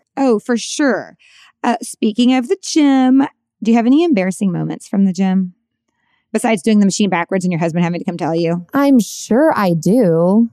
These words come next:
Speaker 2: Let me think. Do you, do you know one off the top of your head?
Speaker 1: And mine always usually involve, like, just doing it wrong and somebody correcting me.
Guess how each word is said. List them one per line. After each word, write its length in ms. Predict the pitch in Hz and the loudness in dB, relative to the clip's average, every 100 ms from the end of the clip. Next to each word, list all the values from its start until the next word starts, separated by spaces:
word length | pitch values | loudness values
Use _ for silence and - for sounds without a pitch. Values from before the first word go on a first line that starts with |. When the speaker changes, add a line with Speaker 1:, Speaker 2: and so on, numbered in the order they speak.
| _ | _
Speaker 2:
Let 160 | 220 240 | -2 2
me 120 | 254 | 2
think. 340 | 220 190 139 - | 2 -2 -2 0
Do 100 | 214 | 2
you, 160 | 226 - | 2 2
do 120 | 185 214 | 2 2
you 60 | |
know 140 | 202 190 | 2 2
one 140 | 208 | 0
off 120 | 202 | -2
the 80 | 208 | -2
top 160 | 202 202 | -2 0
of 40 | |
your 120 | 190 | 0
head? 260 | 175 196 247 247 | 0 2 0 0
Speaker 1:
And 160 | 277 | 0
mine 240 | 311 311 403 - | 2 0 -4 -4
always 340 | 240 277 277 | 0 0 0
usually 340 | 226 220 220 208 | -2 -2 0 0
involve, 460 | 180 151 165 165 | -2 -6 -6 -8
like, 240 | - - - | -10 -14 -14
just 240 | - - - | -16 -16 -10
doing 240 | - 170 | -10 -10
it 100 | - | -14
wrong 600 | - - 82 73 64 208 156 _ _ _ _ | -14 -14 -14 -16 -12 -12 -14 _ _ _ _
and 140 | 233 214 | 0 0
somebody 260 | 226 202 190 | 0 0 -2
correcting 580 | - 175 165 - - | -6 -8 -8 -14 -18
me. 180 | - - | -16 -20